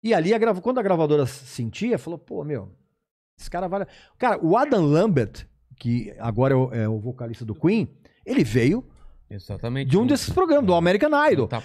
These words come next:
Speaker 1: E ele não
Speaker 2: pra
Speaker 1: foi,
Speaker 2: cá.
Speaker 1: e ele não foi nem o ganhador.
Speaker 2: Ele foi o
Speaker 1: Ele,
Speaker 2: vice?
Speaker 1: ele pegou o terceiro lugar.
Speaker 2: Terceiro?
Speaker 1: É. É que como o Queen,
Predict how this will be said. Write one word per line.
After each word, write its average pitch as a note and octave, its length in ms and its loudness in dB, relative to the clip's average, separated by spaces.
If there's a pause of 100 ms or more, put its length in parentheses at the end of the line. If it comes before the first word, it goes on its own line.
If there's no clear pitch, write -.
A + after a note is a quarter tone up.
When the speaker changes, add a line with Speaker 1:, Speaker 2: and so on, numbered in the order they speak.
(100)
Speaker 1:
E A#3+ 40 6
ele D#4+ 100 2
não E4+ 100 4
Speaker 2:
pra G3 120 -2
Speaker 1:
foi, D#4+ 140 2
Speaker 2:
cá. A#3+ 40 0
Speaker 1:
e B3 60 4
ele C#4 100 0
não D#4 80 2
foi D#4 220 0
nem D4+ 100 2
o F4 60 0
ganhador. C4+ 680 0 (100)
Speaker 2:
Ele A2 120 -12
foi B2 100 -4
o A#2+ 40 2
Speaker 1:
Ele, F3 100 2
Speaker 2:
vice? G3+ 240 -2
Speaker 1:
ele F#3 100 0
pegou G#3+ 200 0
o - 40 -4
terceiro E4 400 0
lugar. B3+ 400 2
Speaker 2:
Terceiro? F3 320 -2
Speaker 1:
É. G#3 420 0 (680)
É D#3+ 80 -8
que C4+ 100 0
como E4 260 2
o A#3 120 0
Queen, A#2 420 0